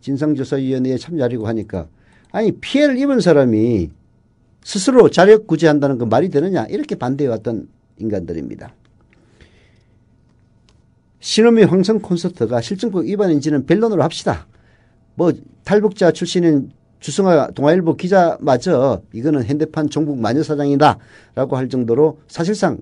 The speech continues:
종북이라고 볼 수 없죠. 북한에 대한 실상을 그대로 얘기해 주는 것 뿐입니다. 여하튼 뭐 종북이든 아니든 위법성은 변론으로 칩시다. 그러나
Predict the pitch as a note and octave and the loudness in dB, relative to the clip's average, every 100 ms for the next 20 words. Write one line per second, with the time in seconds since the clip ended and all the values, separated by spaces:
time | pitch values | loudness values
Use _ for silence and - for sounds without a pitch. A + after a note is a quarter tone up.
0 | - F3+ A#3 A3 A#2+ F2+ F3+ F#3 D3 - | -4 -2 0 0 -2 -4 -6 -4 -6 -6
1 | - A#2+ C3+ - A#3 F#2+ G2 - _ _ | -4 -4 -4 -4 -2 -2 -4 -6 _ _
2 | - - F3+ E3+ C#3+ D3 D3 - - - | -20 -8 -4 0 2 0 -2 -10 -12 -6
3 | F3 F3 E3+ E3 - _ _ _ _ - | -2 2 2 0 -6 _ _ _ _ -8
4 | C#3+ G#3+ A3+ B2+ B2+ D3 B2+ C3+ C3 - | 2 4 6 4 0 -2 -2 -6 -6 -10
5 | - G#3+ A2+ C2 F#2+ - _ _ _ _ | -10 -6 -6 -8 -12 -18 _ _ _ _
6 | _ _ _ _ _ _ _ _ - B2 | _ _ _ _ _ _ _ _ -6 -6
7 | - A3 D#3 - _ _ _ - A#2 A3+ | -2 -2 -4 -6 _ _ _ -6 2 4
8 | B3+ F#3 F#3+ C3 D3+ D#3 - _ D3+ G#3+ | 6 4 4 2 2 -2 -4 _ 0 2
9 | F#3+ F3 D3 E3+ G#3+ G3 C3 - - C3+ | 2 2 2 4 4 2 -2 -8 -8 -2
10 | - F3 E3 G2 | 2 4 4 2